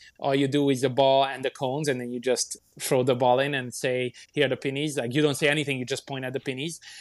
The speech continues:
Um, and, you know, they, they come up with their own rules. They communicate, and you just, like, you just, you know, shrug your shoulder and say, like, "Okay, it's your game."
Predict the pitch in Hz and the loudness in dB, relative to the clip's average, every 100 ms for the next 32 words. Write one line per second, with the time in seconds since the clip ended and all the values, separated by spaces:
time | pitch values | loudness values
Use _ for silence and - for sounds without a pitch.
0 | - - 143 139 131 131 - 147 135 131 | -20 -2 2 4 2 -2 -8 -6 -4 -2
1 | 127 147 151 131 120 135 131 143 139 147 | -4 -4 -4 -2 0 0 2 0 0 -2
2 | 131 139 135 139 196 147 113 104 139 - | -2 0 2 4 2 -2 -6 -2 -2 -2
3 | 147 147 180 170 147 139 135 135 131 - | -2 -2 0 0 -2 -4 -4 -4 -4 0
4 | 143 131 - - _ - 147 131 123 - | 0 -2 -10 -20 _ -4 0 0 -2 -6
5 | _ _ _ - 151 123 120 - - - | _ _ _ -4 -2 -2 -6 -12 -16 -2
6 | 147 131 - 170 135 127 - 131 123 135 | 0 2 2 2 2 0 -2 -2 0 -2
7 | 139 120 135 123 165 127 | -2 -2 -2 0 0 -2